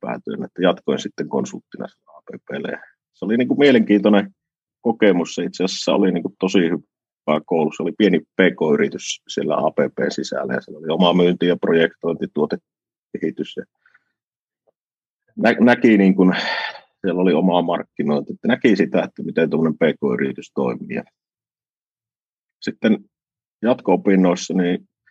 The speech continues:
tuli eteen tämmöinen pitkään täällä Kuopiossa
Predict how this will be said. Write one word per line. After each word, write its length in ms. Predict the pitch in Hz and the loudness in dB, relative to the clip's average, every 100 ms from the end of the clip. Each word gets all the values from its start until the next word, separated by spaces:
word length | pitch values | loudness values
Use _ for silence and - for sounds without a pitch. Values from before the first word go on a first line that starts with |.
| _ _ _ | _ _ _
tuli 240 | - 104 101 | 0 4 4
eteen 360 | 110 98 85 | 4 2 2
tämmöinen 560 | 78 82 80 80 78 - - _ _ _ - | 0 -4 -2 -2 -4 -6 -20 _ _ _ -2
pitkään 520 | 95 92 - 131 117 | -2 -2 -2 0 2
täällä 240 | 107 104 | 4 2
Kuopiossa 500 | 98 98 95 - - | 2 -2 -2 -2 -4